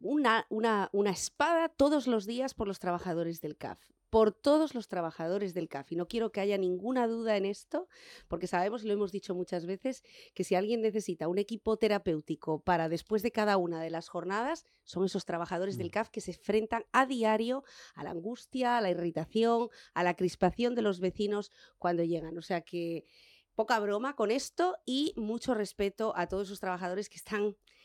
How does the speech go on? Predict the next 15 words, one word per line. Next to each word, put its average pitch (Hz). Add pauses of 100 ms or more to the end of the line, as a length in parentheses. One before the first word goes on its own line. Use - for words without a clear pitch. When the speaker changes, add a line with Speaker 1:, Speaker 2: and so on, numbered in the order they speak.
(280)
Speaker 1:
en 190
esa 190
primera 170
línea. 156
Desde 165
luego 190
que -
aquí 202
hay 185
que 185
tomar 175 (120)
decisiones 175
políticas 175
muy 175
urgentes. -